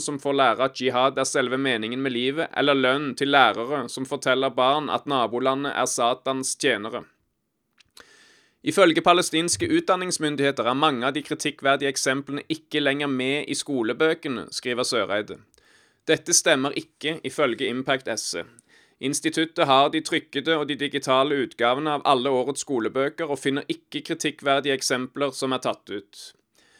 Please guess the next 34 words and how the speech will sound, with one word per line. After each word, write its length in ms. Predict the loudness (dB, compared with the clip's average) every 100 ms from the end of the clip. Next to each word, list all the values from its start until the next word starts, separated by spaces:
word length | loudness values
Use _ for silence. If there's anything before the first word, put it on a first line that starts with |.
| _ _ _ _ _ _ _ _
P 160 | 4 6
A's 160 | 6 4
utdanningsminister 1040 | 0 2 2 0 -2 -2 -2 -2 -2 -2
har 160 | 2 4
i 60 | 4
møte 320 | 0 0 -2
med 160 | -2 2
Norges 460 | 2 2 -2 -2
representant 640 | -2 -2 -4 -4 0 -2 -2
til 80 | -2
Palestina 640 | 0 0 -2 -2 -2 -2
opplyst 640 | -2 -2 -2 -2 0 -2
at 160 | -4 2
avtaler 640 | 4 4 2 0 2 2
med 160 | 0 -2
Israel, 480 | -2 0 2 4 6
herunder 400 | 4 2 -2 -2
den 160 | 0
gjensidige 560 | 0 -2 -2 -2 0 2
anerkjennelsen 800 | 2 0 -2 -2 -2 -4 -4 -4
mellom 240 | -4 -4 -4
Israel 340 | -4 -2 -2
og 60 | 2
P 80 | 2
L 80 | 2
O 160 | -2
som 240 | -4 -4 -2
del 240 | 0 2
av 160 | 2 0
Oslo-avtalene, 720 | -2 0 0 0 -2 -2 -4
er 80 | -4
trykket 400 | -4 -4 -6 -8
i 120 | -4
sin 80 | -4